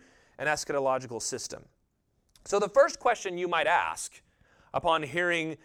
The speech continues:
that we're going to be caught up is, when? When's that gonna happen?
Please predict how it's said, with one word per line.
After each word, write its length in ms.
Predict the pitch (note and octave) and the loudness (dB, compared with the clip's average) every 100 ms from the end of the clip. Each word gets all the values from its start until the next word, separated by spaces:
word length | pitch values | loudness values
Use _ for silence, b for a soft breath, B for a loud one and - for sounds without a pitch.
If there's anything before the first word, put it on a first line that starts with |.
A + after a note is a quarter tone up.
| b | b
that 240 | D3 D3+ - | 2 2 2
we're 200 | E3 D#3+ | 2 2
going 180 | E3+ | 0
to 60 | E3 | 0
be 100 | D#3 | -2
caught 300 | - G3+ F3+ | 4 8 12
up 260 | A#3+ A#3 - _ _ _ - | 12 10 4 _ _ _ -2
is, 300 | E3+ E3 - _ _ | 0 0 -6 _ _
when? 520 | - D4 C#4+ D3 E2+ b b b b b b b - | 4 6 6 2 -8 b b b b b b b -2
When's 260 | F3+ C#4+ | 2 4
that 180 | C#4 C4 | 6 6
gonna 240 | A3 A#3 G#3+ | 6 4 2
happen? 520 | D4 - D#3 F2+ | 2 0 -2 -8